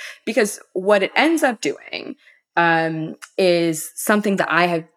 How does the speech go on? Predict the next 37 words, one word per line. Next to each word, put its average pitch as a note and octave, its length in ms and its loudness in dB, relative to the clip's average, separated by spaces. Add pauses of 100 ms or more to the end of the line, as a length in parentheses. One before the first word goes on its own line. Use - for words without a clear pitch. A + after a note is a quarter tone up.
(140)
done E3 140 0
a D#3 80 -2
lot D3+ 160 2
of D#3 160 -6
other G#3 280 2
work D#3 280 -2
on, G#2+ 260 -4
which F3 120 -2
is F3 260 -2
it D#3 100 -2
ends G3+ 220 0
up F#3 200 -2
often E3+ 540 -2 (380)
doing F3 180 -2
something E3+ 160 -8
called F3 220 -6
Holocaust F3+ 480 -2
instrumentalization, E3 960 -6
which D#3+ 120 -10
is E3+ 120 -4
where F3 100 0
you F#3 80 2
take G#3 220 -6
the - 80 -2
Holocaust, G3+ 840 -4 (520)
um, E3 440 0 (220)
and F3+ 140 -2
you F3 80 -2
turn B3+ 200 -2
it C#4 140 0
into G#3+ 240 -4
an A3 160 -4
instrument. - 500 -8
You E3+ 120 -6
do, E3+ 260 0
you, F#3 160 -4
a-, E3+ 220 -2